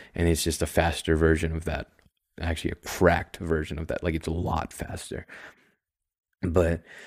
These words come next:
you know, there's a difference. There's, like, millimeter wave, and then there's, uh, like, medium wave. I don't know how that's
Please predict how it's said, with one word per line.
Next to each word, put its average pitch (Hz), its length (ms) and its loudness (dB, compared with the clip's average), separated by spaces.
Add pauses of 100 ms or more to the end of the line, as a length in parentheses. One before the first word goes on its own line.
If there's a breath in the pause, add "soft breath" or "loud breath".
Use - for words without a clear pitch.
(140 loud breath)
you 107 100 6
know, 92 180 8
there's 90 260 8
a 87 100 8
difference. 98 440 6
There's, 90 140 6
like, 85 120 8
millimeter 104 520 10
wave, 98 460 12
and 85 160 0
then 82 100 2
there's, 80 280 0
uh, - 240 -6
like, 85 180 -2
medium 95 500 6
wave. 92 200 6
I 95 100 2
don't 87 80 4
know 82 80 4
how 80 120 4
that's 80 360 0